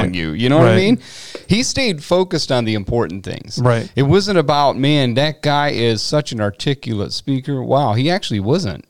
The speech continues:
Speaker 1: Right.
Speaker 2: They said, "Who is this guy?" I
Speaker 1: Right.
Speaker 2: mean, the letters don't match the speech at all,
Speaker 1: Right.
Speaker 2: you know, right?
Speaker 1: Right.
Speaker 2: And so he, they came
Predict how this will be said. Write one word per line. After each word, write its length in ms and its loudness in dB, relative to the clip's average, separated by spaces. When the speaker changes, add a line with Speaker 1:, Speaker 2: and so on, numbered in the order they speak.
Speaker 1:
Right. 300 2
Speaker 2:
They 140 0
said, 320 0
"Who 160 2
is 100 2
this 220 0
guy?" 340 -4
I 40 -12
Speaker 1:
Right. 260 2
Speaker 2:
mean, 100 2
the 100 2
letters 460 2
don't 220 2
match 340 0
the 100 -4
speech 440 -2
at 100 4
all, 220 6
Speaker 1:
Right. 140 4
Speaker 2:
you 60 4
know, 200 2
right? 340 0
Speaker 1:
Right. 340 2
Speaker 2:
And 140 0
so 360 4
he, 200 0
they 180 2
came 580 0